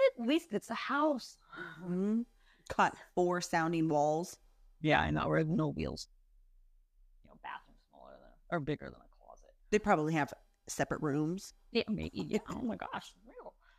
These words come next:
Speaker 1: Um,
Speaker 2: But when did they even have sex, like, with their kids right next to 'em? Did they have rooms in a bus?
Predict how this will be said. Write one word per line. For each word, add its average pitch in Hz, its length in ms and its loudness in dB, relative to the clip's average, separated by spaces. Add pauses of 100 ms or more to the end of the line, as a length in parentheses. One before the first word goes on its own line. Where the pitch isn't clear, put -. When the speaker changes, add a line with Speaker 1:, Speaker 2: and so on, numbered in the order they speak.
(220)
Speaker 1:
Um, 185 420 6
Speaker 2:
But 262 120 0
when 285 300 10
did 523 120 2
they 480 80 6 (100)
even 427 220 4
have 359 200 8
sex, - 400 4
like, 220 200 0
with 214 120 -4
their 214 100 -2
kids 226 380 -2
right 226 240 4
next 185 300 -2
to 269 60 2
'em? 285 120 4
Did 233 140 -4
they 220 120 -2
have 214 140 2
rooms 208 300 -4
in 277 100 0
a 302 40 4
bus? 349 220 6